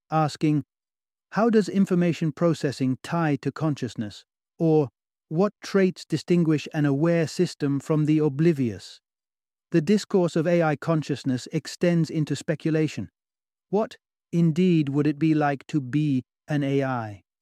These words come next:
There's the prospect of an experiential realm that outshines the human sensory spectrum, enriched by a wider array of sensors, perhaps allowing A I to perceive beyond our capabilities.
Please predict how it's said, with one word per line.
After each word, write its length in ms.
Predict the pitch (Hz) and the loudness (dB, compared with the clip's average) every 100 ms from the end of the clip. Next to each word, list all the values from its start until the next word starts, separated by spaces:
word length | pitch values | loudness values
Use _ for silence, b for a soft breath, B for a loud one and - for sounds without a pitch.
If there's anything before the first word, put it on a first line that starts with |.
| _ _ _ | _ _ _
There's 240 | 170 185 151 | 0 0 0
the 80 | |
prospect 640 | 190 208 214 - 196 180 - | -2 0 0 -2 -6 -4 -4
of 100 | 170 | -2
an 100 | 165 | 0
experiential 920 | 156 - - 180 180 175 170 - 165 | -2 -8 -2 2 4 2 0 -2 -2
realm 460 | 147 160 147 135 135 | 0 0 0 -2 -2
that 180 | 139 - | -4 -2
outshines 760 | 165 175 - - 170 160 147 120 | 0 0 -2 -2 0 2 0 0
the 120 | 139 | -4
human 500 | 123 170 175 156 143 | -2 -2 0 2 0
sensory 520 | - 165 160 - 131 | -2 -2 -2 -2 -4
spectrum, 600 | 117 - 151 - 123 101 - _ _ _ - | -4 -6 -6 -6 -10 -12 -16 _ _ _ -2
enriched 520 | 160 160 180 180 - | 2 4 2 0 -6
by 160 | 160 156 | -2 0
a 100 | 151 | 0
wider 480 | 147 165 165 160 156 | 0 0 2 0 0
array 380 | 151 143 151 143 | -2 -2 0 -2
of 100 | 127 | -2
sensors, 680 | - 160 147 120 98 - - _ _ - | -2 -2 -2 -8 -10 -14 -20 _ _ -6
perhaps 480 | 160 143 190 - | -4 -2 -4 -4
allowing 500 | 170 156 165 165 156 - | -2 0 2 2 2 0
A 200 | 165 160 | 0 2
I 280 | 160 151 135 | 0 0 -2
to 100 | - | -4
perceive 480 | 135 139 - 165 135 | -4 -4 -2 -2 0
beyond 400 | 147 143 151 143 | 0 0 0 -2
our 140 | 135 | -4
capabilities. 1040 | 127 151 143 131 143 143 117 104 95 - | -2 -4 -2 -2 0 0 -2 -8 -12 -20